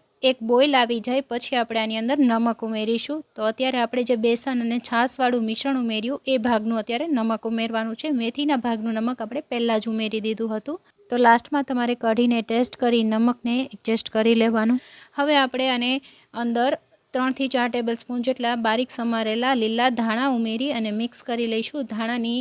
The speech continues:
બહુ જ સરસ ફ્લેવર લાગે છે આ કઢીની અંદર. અને હવે આપણે આને ઢાંકણ બંધ કરી કઢીને સાતથી આઠ મિનિટ માટે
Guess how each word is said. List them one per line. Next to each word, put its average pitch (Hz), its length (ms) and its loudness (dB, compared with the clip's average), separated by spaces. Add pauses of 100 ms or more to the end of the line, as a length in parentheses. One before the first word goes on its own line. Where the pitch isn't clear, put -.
(140)
બહુ 226 140 -2
જ 277 120 4
સરસ 240 320 -4
ફ્લેવર 226 300 -2
લાગે 220 280 0
છે 294 180 -6
આ 247 220 -8
કઢીની 220 440 -2
અંદર. 220 320 0 (1400)
અને 240 280 0
હવે 262 280 0
આપણે 247 280 -2
આને 233 220 -2 (100)
ઢાંકણ 233 520 -2
બંધ 233 240 0
કરી 254 360 0 (280)
કઢીને 240 440 0 (440)
સાતથી 247 380 -2
આઠ 254 320 0
મિનિટ 233 300 -2
માટે 254 260 -2